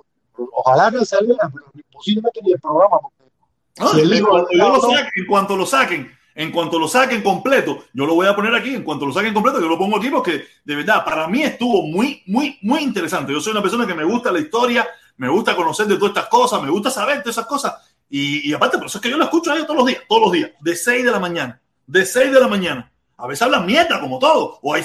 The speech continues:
Speaker 2: o hablan temas que a mí no me gustan, o temas que no me interesan. Pero imagínate, tengo que, tengo que poderlo, tengo que mirarlo todos los días para poder ver, eh, programas como este, ¿me entiendes? Que, aparte, a mí me gustan
Speaker 1: Claro.
Speaker 2: siempre, porque siempre tocan temas muy interesantes, y aparte,
Speaker 1: No, si el hijo
Speaker 2: dan información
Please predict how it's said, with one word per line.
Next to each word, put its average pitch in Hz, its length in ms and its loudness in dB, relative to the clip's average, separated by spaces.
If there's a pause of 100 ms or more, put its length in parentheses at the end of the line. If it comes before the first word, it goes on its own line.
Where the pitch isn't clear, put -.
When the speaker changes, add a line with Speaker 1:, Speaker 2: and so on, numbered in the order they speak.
Speaker 2:
o 151 140 2
hablan 202 240 2
temas 208 220 0
que 170 80 -4
a - 20 -6
mí 165 80 -6
no 170 100 -4
me 143 80 -6
gustan, 277 320 2
o 147 120 -6
temas 196 200 -4
que 165 100 -4
no 160 80 -4
me 175 80 -6
interesan. 160 480 -2 (280)
Pero 143 160 -4
imagínate, 185 460 -2 (560)
tengo 160 200 -4
que, 175 100 0
tengo 185 220 -2
que 202 80 2
poderlo, 202 320 0
tengo 190 160 0
que 208 80 0
mirarlo 214 280 0
todos 226 140 0
los 208 100 2
días 269 160 2 (220)
para 156 240 2
poder 165 480 -2 (100)
ver, 160 380 0
eh, 165 160 -4 (180)
programas 170 380 -2
como 156 240 -4
este, 262 220 -2
¿me 139 80 -4
entiendes? 190 260 0
Que, 156 160 -6 (160)
aparte, 190 280 0
a - 20 -4
mí 196 80 -2
me 214 80 0
gustan 208 240 0
Speaker 1:
Claro. 123 60 0
Speaker 2:
siempre, 196 260 -4
porque 143 120 -6
siempre 202 280 2
tocan 190 240 -2
temas 185 260 -2
muy 196 140 0
interesantes, 190 640 -2 (180)
y - 80 -6
aparte, 185 340 0
Speaker 1:
No, 226 40 4
si 151 140 0
el 156 100 4
hijo 202 260 2
Speaker 2:
dan 247 120 4 (100)
información 196 1080 0